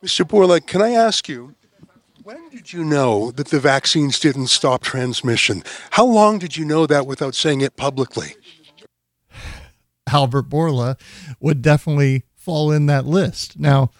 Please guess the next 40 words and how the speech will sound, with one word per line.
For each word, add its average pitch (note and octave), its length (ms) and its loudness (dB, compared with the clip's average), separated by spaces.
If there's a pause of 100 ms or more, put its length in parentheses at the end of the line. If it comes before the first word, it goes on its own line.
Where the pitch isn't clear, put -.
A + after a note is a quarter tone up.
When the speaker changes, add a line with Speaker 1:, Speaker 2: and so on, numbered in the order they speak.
Speaker 2:
<clears throat> - 240 -12 (500)
some E3+ 160 4
of E3 80 4
you D#3+ 120 4
remember C3 420 4
last A#2 360 -2
year B2 120 2
at B2 80 2
the B2 100 -4
W B2 320 2
E B2 80 0
F, A#2 200 -4
he A2+ 100 -2
made A2 220 0
that - 180 -14
clip A#2 340 -2 (520)
where B2 120 0
he A#2+ 140 4
made B2 260 2
the A#2+ 100 -2
comment A#2+ 520 2
about, A2+ 560 -2
uh, A2+ 260 -2
reducing A#2 480 -4
the A#2 80 0
world's A2+ 280 -2
population A#2 920 -4
that A2 160 -4
doesn't A#2 240 -4
have A2+ 160 -2
access A2 440 -6
to A#2+ 100 -8
vaccines A2 500 -6
by G2+ 140 -12 (120)
fifty C#3 300 -2
percent D3 640 -2 (320)
by B2+ 120 -6
twenty D3 280 -6
twenty-three. D#3+ 720 -4
<laughs> - 60 -20